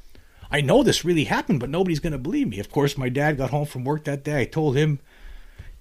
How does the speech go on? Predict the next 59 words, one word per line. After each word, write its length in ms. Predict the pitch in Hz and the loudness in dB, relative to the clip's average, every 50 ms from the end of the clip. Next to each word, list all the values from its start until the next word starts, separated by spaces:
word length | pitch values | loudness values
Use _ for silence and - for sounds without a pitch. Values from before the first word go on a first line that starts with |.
| - - | -4 -2
"It's 140 | 165 147 - | 0 4 6
just 200 | 180 156 - - | 6 6 6 4
a 60 | 131 | 0
dream." 400 | 113 123 127 120 98 78 - - - - - - - - - | 0 2 0 0 0 -2 -8 -16 -20 -20 -20 -20 -20 -12 -10
You 80 | 117 | -8
know, 200 | 113 98 101 104 - - - | -8 -8 -10 -12 -14 -8 -2
nobody 300 | 135 131 135 139 139 135 | 2 2 4 4 4 2
believed 340 | 123 127 120 113 107 90 | 2 2 0 0 0 0
me. 80 | - - | -2 -2
"It's 100 | 87 - | -2 -2
just 200 | 127 117 - - | -2 -2 -2 -4
a 40 | 113 | -4
dream." 280 | 101 107 110 101 101 | -2 -2 -2 -2 0
And 80 | 113 135 | 0 2
I 80 | 143 147 | 4 6
knew 180 | 180 254 247 | 6 8 8
it 100 | 190 147 | 6 6
wasn't 300 | 139 190 190 151 139 117 | 4 2 2 2 2 0
a 40 | 104 | -2
dream. 320 | - - - - - - - - - _ _ _ | -6 -8 -12 -14 -16 -18 -20 -20 -20 _ _ _
I 120 | - - 123 | -8 -4 0
knew 200 | 127 151 180 180 | 4 6 6 6
I 80 | 160 | 6
was 200 | 143 123 117 104 | 4 2 0 0
wide 260 | 104 107 127 131 135 127 | -2 -2 0 0 2 2
awake, 400 | 131 123 131 127 113 - - - - - | 2 0 0 -2 -4 -6 -8 -18 -20 -16
whatever 360 | - 87 123 127 135 135 123 123 | -10 -6 -2 -2 0 0 -2 -2
this 200 | 117 110 - - | -2 -4 -2 2
was. 180 | 170 170 123 | 2 4 4
And, 160 | 113 120 117 107 - - - | 2 0 -2 -6 -10 -16 -14
you 140 | 127 127 | -12 -8
know, 220 | 131 135 127 117 107 | -4 -2 -2 -2 0
the 120 | 110 143 | 0 0
other 160 | 190 240 196 | 2 2 2
thing 180 | 131 - 113 110 | 0 0 -2 -4
about 280 | 110 101 110 104 104 - | -4 -4 -6 -6 -6 -8
this, 280 | 110 107 - - - _ - - - - - - - - - - - - - | -8 -8 -8 -10 -14 _ -20 -20 -20 -20 -20 -20 -20 -20 -20 -20 -12 -2 2
if 120 | 139 139 | 2 4
it 80 | 143 135 | 4 6
was 160 | 143 135 135 | 4 4 4
some 140 | - 180 175 | 4 2 2
sort 220 | - - 170 143 | 2 2 2 2
of 80 | 143 123 | 2 0
a 40 | 117 | 0
nightmare, 380 | 123 156 220 233 147 123 113 | 0 0 0 0 0 -2 0
why 180 | 110 110 139 165 | 2 6 6 6
didn't 160 | 170 160 143 | 4 4 2
I 120 | 135 127 | 2 2
wake 240 | 120 131 139 131 - | 4 2 2 4 4
up 180 | 180 - - - | 2 2 2 2
from 180 | - 107 90 | 0 0 0
it? 120 | - - _ _ _ _ _ _ _ _ _ - | -2 -14 _ _ _ _ _ _ _ _ _ -8
I, 120 | 113 113 - | -6 -4 -2
I 60 | 127 | -2
somehow 380 | 127 - 175 175 156 151 147 135 | 2 4 4 6 6 6 6 6
I 80 | 120 113 | 4 4
got 240 | 104 127 113 - | 2 0 -4 -2
conked 380 | - - - 143 131 110 - - | 0 2 2 2 2 2 0 0
out, 360 | 180 226 160 - - - - | 2 2 0 -2 -4 -10 -20